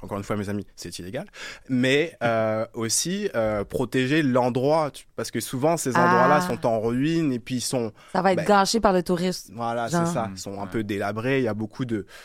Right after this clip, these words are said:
Speaker 1: de, de graffitis, il y a beaucoup de, bah, de, de, de gens qui pr-, qui vont prendre certains objets.
Speaker 2: Aller faire du vandalisme aussi encore plus, même si c'est
Speaker 1: Exactement,
Speaker 2: déjà
Speaker 1: du
Speaker 2: délabré,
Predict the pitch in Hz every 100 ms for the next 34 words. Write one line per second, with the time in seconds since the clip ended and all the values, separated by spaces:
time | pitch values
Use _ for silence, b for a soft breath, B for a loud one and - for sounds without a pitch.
0 | B _ 92 90 98 85 95 87 95 -
1 | - - 123 123 120 104 104 - 110 95
2 | 57 - - 60 - - - - - -
3 | 98 98 92 95 82 92 95 107 107 127
4 | 120 - - 123 - 117 127 120 151 143
5 | 123 - 120 117 117 185 202 175 185 175
6 | 170 190 196 185 - 185 170 170 - 185
7 | 196 180 180 - 156 165 165 170 165 160
8 | 151